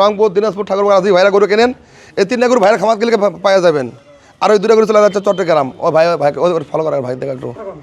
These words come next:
হুম। তো এই তিনটা গরু চলে যাচ্ছে আমাদের ভাই লিখছে, ভাই সেল করবি। আর দেখা যাচ্ছে আপনারা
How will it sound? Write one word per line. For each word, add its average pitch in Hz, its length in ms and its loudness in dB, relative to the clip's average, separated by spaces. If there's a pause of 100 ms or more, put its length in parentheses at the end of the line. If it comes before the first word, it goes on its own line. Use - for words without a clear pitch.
(120)
হুম। 123 200 -4 (540)
তো - 60 2 (520)
এই 233 100 4
তিনটা 254 180 2
গরু 254 120 4
চলে 240 120 2
যাচ্ছে 240 220 0
আমাদের 226 240 2 (400)
ভাই 175 140 2
লিখছে, 196 200 -2
ভাই 180 80 4 (100)
সেল 185 180 0
করবি। 175 240 0 (640)
আর 160 120 0
দেখা 180 120 2
যাচ্ছে 175 180 -2
আপনারা 185 200 2